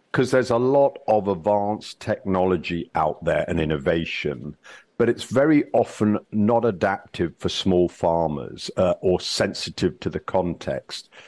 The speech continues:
So my advice to anyone in this field, and I think it's a really, gonna be a really important issue for cop twenty-eight in the United Arab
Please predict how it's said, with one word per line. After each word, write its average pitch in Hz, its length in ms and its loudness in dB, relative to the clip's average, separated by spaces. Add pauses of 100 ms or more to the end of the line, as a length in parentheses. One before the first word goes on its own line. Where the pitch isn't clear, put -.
(160)
So 113 220 2
my 123 240 2
advice 127 360 0
to - 200 -2
anyone 104 360 2
in 78 80 -6
this 76 140 -8
field, 78 560 -4
and 95 80 -2
I 90 80 0
think 98 260 -2
it's - 220 -2
a 95 40 -2
really, 101 260 0
gonna 92 180 0
be 92 100 0
a 92 60 2
really 104 220 0
important 90 680 -2
issue 82 400 -2 (360)
for 104 80 0
cop - 360 -4
twenty-eight 98 840 0 (140)
in 98 240 2
the 87 40 -4
United 92 440 0
Arab 90 260 0